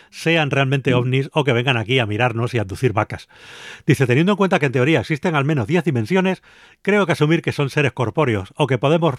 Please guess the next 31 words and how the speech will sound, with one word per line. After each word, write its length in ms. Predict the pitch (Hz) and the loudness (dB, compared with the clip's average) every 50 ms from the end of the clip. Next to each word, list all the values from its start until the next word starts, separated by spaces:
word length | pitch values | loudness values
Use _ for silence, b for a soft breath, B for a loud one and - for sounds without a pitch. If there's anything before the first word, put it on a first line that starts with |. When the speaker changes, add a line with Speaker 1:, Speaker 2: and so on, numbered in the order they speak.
| _ - | _ -4
Speaker 1:
percibir 500 | - 147 131 - - 139 147 147 120 - | -2 -2 -2 0 -2 0 0 0 0 0
con 160 | - 135 123 127 | 0 -2 0 0
nuestros 260 | 143 127 - 139 117 | -2 -2 -4 -6 -6
sentidos, 400 | 123 110 95 135 135 131 143 139 B B B B B B B | -6 -4 -2 0 2 2 0 -2 B B B B B B B
yo 140 | 120 139 156 | -2 0 0
Speaker 2:
Hmm. 20 | 160 | 2
Speaker 1:
diría 240 | 156 151 160 160 | 2 2 2 2
que 80 | - 143 | 0 0
es 100 | - - | -2 -2
un 100 | 139 120 | -2 -2
salto 320 | - - 165 156 - 170 | 0 0 -2 0 0 -2
bastante 380 | 151 123 113 - 156 135 - 147 | -2 -2 -2 -2 -6 -4 -4 -4
más 160 | 120 107 85 | -6 -6 -6
largo. 320 | 110 110 101 98 90 87 B B B B B B B B | -4 -6 -6 -6 -10 -16 B B B B B B B B
Aunque 240 | 160 170 180 170 190 | -2 -2 0 0 -2
encuentro 380 | 156 135 190 208 202 - 160 147 | 0 2 0 0 2 2 2 2
divertido 600 | 185 185 160 123 - - 175 139 113 113 127 _ - | 4 2 2 0 0 0 0 0 0 -2 -4 _ -2
pensar 500 | - 117 107 104 - - 147 123 127 B B B B B B B B | -2 -2 -2 -2 0 2 0 0 0 B B B B B B B B
que 140 | - 147 135 | 0 0 0
tal 220 | - - 175 180 175 | 2 2 2 2 2
vez 160 | 180 - - | 0 0 0
en 80 | 147 | -2
Marte 380 | 135 147 175 127 - - 151 143 | 0 0 0 -2 0 -2 0 0
deben 200 | 143 147 170 151 | 2 2 2 2
tener 240 | 156 151 156 165 147 | 0 0 0 0 0
la 120 | 143 120 | 0 0
mejor 320 | 113 117 - - 165 160 151 | 0 -2 0 0 -2 0 0
leche, 340 | 156 147 - - 147 156 - - | -2 -2 0 -2 -4 -4 -2 -2
el 160 | 139 120 107 | 0 0 0
mejor 320 | 107 107 - 160 156 - | 0 -2 0 0 -2 0
queso 360 | - 160 139 - - 135 135 | 0 -2 -2 0 -2 -4 -4